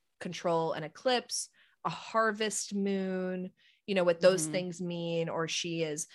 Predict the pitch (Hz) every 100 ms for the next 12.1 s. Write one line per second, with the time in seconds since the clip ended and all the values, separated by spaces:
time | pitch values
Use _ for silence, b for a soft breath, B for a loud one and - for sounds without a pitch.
0 | B B - 190 190 196 190 185 180 -
1 | 185 180 175 170 165 160 - 165 - 175
2 | 160 160 165 - 160 160 160 165 175 160
3 | 151 139 165 190 190 180 170 165 165 B
4 | B - 185 180 165 165 170 156 156 -
5 | 165 151 135 - _ _ 185 170 - 214
6 | 214 - 202 175 180 - 170 170 - 165
7 | 156 170 170 170 185 185 185 - - -
8 | _ _ - 180 170 165 156 165 160 -
9 | 180 170 - 180 170 165 165 - - 165
10 | 147 160 202 _ _ _ - 185 185 160
11 | - 180 180 170 - 165 160 160 160 151